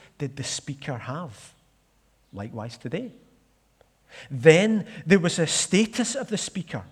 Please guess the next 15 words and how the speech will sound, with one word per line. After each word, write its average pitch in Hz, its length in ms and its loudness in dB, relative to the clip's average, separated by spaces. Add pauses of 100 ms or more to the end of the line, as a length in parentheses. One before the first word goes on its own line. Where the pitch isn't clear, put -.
(1800)
Is - 180 -14
he 123 80 -8
a 117 60 -6
reliable 127 560 -4
source? - 560 -14 (300)
Is - 220 -14
he 156 140 -4
an 151 60 0
upstanding 160 680 -8
pillar 170 320 -4
of 160 120 -10
the 165 80 -14
community? 104 520 -12 (680)
First-hand 196 640 2
accounts 170 500 0